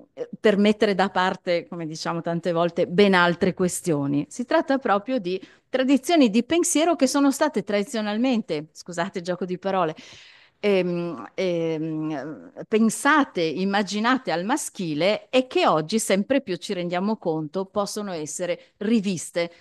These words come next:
dal punto di vista del, del femminile. Volevo farvi vedere appunto come l'arte contemporanea ha in qualche modo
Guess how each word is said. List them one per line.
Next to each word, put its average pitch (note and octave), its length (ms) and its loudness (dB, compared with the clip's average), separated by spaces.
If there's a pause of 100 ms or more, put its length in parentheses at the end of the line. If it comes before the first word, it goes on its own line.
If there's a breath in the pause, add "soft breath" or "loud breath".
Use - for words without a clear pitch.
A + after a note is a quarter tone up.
(120)
dal G3 140 -4
punto G#3 300 -2
di G3+ 160 -2
vista D#3+ 480 -2
del, D#3+ 560 -2
del F#3 200 -2
femminile. E3 560 0 (720 loud breath)
Volevo D#4 340 4
farvi C#4+ 320 2
vedere E3+ 420 0
appunto E3 460 -2
come D#3+ 380 2
l'arte A3 340 0
contemporanea F3 1080 -2 (720)
ha B3 100 4
in C4 100 6
qualche A#3 340 2
modo F#3 580 2